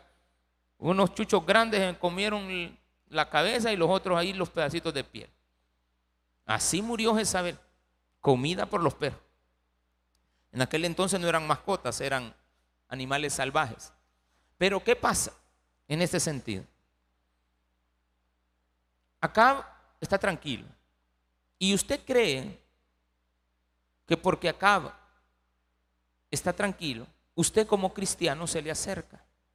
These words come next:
Usted como cristiano se le acerca, porque lo ve que es bueno, que ha cambiado, que tiene éxito, que tiene un buen empleo, que tiene una buena carrera,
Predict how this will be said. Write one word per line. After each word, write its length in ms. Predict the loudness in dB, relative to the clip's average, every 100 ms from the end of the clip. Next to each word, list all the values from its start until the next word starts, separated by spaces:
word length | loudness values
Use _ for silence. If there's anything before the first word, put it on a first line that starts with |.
| _ _ _ _ _ _ _ _ _ _ _ _ _ _ _ 0
Usted 460 | 2 2 2 2
como 280 | 2 2 0
cristiano 800 | -2 -2 -4 -2 0 0 0 -2
se 200 | -4 -4
le 140 | -4 -6
acerca, 500 | -4 -4 -6 -8 -16 _ _ _
porque 240 | -4 0 0
lo 160 | 2
ve 280 | 2 0 -2 -12 _ _ _ _ _ -8
que 120 | -6
es 80 | 0
bueno, 500 | 0 0 -4 -8 -14 _ _ _ _ _ _ _ _ _ _ _
que 100 | -4
ha 100 | -2
cambiado, 680 | 0 -2 -2 0 0 -2 -8 -14 _ _ _ _ _ _ _ _ _
que 100 | -6
tiene 460 | -2 -2 -2 -4 -6
éxito, 460 | -6 -8 -8 -16 _ _ _ _ _ _ _ _ _ _ -4
que 80 | 0
tiene 260 | 0 -2
un 80 | -4
buen 180 | -4 -6
empleo, 460 | -8 -4 -4 -6 -12 _ _ _ _ _ _ _ _ _ -6
que 80 | -2
tiene 220 | -2 0
una 120 | 0
buena 220 | 0 0
carrera, 460 | 0 -2 -2 -4